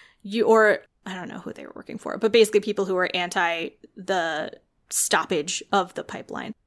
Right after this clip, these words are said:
blasting people with water cannons in freezing temperatures. There was a whole lot of horrible stuff going on. So what this book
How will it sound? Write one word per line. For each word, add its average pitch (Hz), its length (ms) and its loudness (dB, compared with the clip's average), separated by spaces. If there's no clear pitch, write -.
blasting 208 380 4
people 202 240 0
with - 160 -8
water 277 260 6
cannons 254 440 2
in 202 80 -2
freezing 185 300 -10
temperatures. 285 680 4
There 214 180 8
was 202 140 4
a 165 80 -6
whole 370 520 8
lot 214 260 8
of 180 120 -8
horrible 196 400 0
stuff - 300 -6
going - 280 -8
on. - 200 -12
So 285 440 10
what 247 340 6
this 370 160 4
book 240 240 4